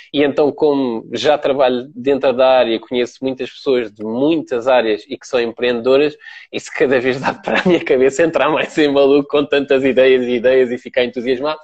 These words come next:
Mas é por isso é que, eh, é muito importante ter um sócio como o Afonso. Percebes que, bora, pés na terra, <laughs> esquece lá isso, que isso é para outros voos quando chegarmos lá. Vamos começar agora a dar os primeiros passos. Isso é, é ótimo, pá.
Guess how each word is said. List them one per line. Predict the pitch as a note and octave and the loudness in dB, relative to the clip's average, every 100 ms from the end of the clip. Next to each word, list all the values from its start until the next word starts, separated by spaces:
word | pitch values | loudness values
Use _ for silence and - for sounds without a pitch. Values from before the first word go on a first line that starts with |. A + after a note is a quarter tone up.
| _ _ _ | _ _ _
Mas | - D#3 E3+ E3+ _ | 0 2 2 0 _
é | E3+ | -2
por | E3 | 2
isso | E3+ E3+ E3+ | 0 2 0
é | |
que, | D#3+ F3+ F3 F3+ - - | 0 0 2 2 -4 -4
eh, | D#3 C#3+ C#3 C3+ C3 B2+ C#3+ - - C#3+ | 2 4 6 6 4 0 -6 -10 -10 -2
é | C#3+ | 0
muito | D3 E3+ E3 | 0 0 -2
importante | D#3+ - D#3 | -4 -2 0
ter | E3 | 0
um | D#3 | -2
sócio | D3+ D#3 D3+ D#3+ | -2 -4 -4 -6
como | D#3 D3+ | -4 -2
o | |
Afonso. | D3 - D#3 - _ _ _ | -4 -4 -10 -12 _ _ _
Percebes | _ B2 B2 - | _ -2 -2 -8
que, | - A#2+ A#2 B2 B2 C#3+ | -6 -2 0 -2 -6 -12
bora, | - B2 A2+ - | -4 2 2 2
pés | - A#2+ | 0 0
na | B2 | -2
terra, | - C3+ C3 C#3 C3 B2+ A#2 A#2 | 0 2 2 0 0 0 -2 -4
<laughs> | B2+ - | -6 -8
esquece | D#3+ - F3 F3+ | -10 0 0 2
lá | D#3 D3 | 2 2
isso, | D#3 D#3+ | 2 0
que | E3+ | -8
isso | - | -2
é | E3 | -2
para | E3 | 2
outros | D3 C#3+ - | 2 2 -2
voos | B2 D3 D#3 C#3+ | 0 2 2 2
quando | D3+ C3 | -2 -2
chegarmos | - C3 B2 | -2 -2 -2
lá. | A2 F#2+ - _ _ | -6 -8 -8 _ _
Vamos | A#2 - | -14 -12
começar | D3+ - C#3+ | -14 0 2
agora | C3+ B2+ C3+ C3 - C#3 | 4 4 4 2 0 0
a | |
dar | B2+ | 2
os | B2 | 2
primeiros | - A#2+ A#2+ - | 0 0 0 0
passos. | G#2 F#2 - | -6 -6 -10
Isso | A2 D3 | -8 -6
é, | - | -4
é | - B2 | -2 0
ótimo, | A#2+ G#2+ | 0 -2
pá. | G2+ | -16